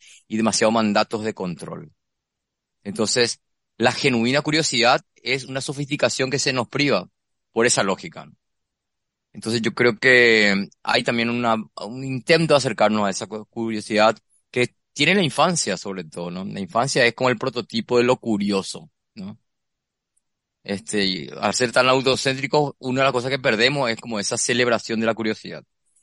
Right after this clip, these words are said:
Y lo último es que yo viví una experiencia muy dura en mi vida y muy necesaria también a la vez, que no la voy a dar de-, detalles, pero que me sacó de la certeza militante.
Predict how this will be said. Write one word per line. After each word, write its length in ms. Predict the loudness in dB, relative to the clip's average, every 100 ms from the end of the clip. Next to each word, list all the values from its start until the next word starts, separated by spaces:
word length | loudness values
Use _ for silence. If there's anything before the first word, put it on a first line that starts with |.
| _ 2
Y 80 |
lo 100 | 6
último 300 | 6 4 2
es 40 | 2
que 80 | 2
yo 100 | 2
viví 80 | 2
una 100 | 2
experiencia 280 | 0 0 0
muy 160 | -2
dura 220 | -2 -2
en 40 | -2
mi 100 | -2
vida 280 | -2 0 0
y 140 | -2
muy 280 | -8 -6 -6
necesaria 560 | -6 -4 0 2 2 2
también 280 | 0 -2
a 40 | 0
la 120 | 0
vez, 360 | -2 -8 -12 _ _ _
que 80 | -18
no 140 | -10 -2
la 80 |
voy 100 | 2
a 80 | 2
dar 320 | 4 4 2
de-, 260 | 0 -2 -2
detalles, 560 | -6 -10 0 2 2 -4
pero 220 | -2 -2
que 260 | 0 -2 -2 -20 _ _ _ -6
me 140 | -2
sacó 480 | 2 0 -2 2 4
de 80 | 4
la 100 | 2
certeza 600 | 0 -6 -6 -4 -2 -2
militante. 680 | -2 -4 -8 -12 -14 -18 _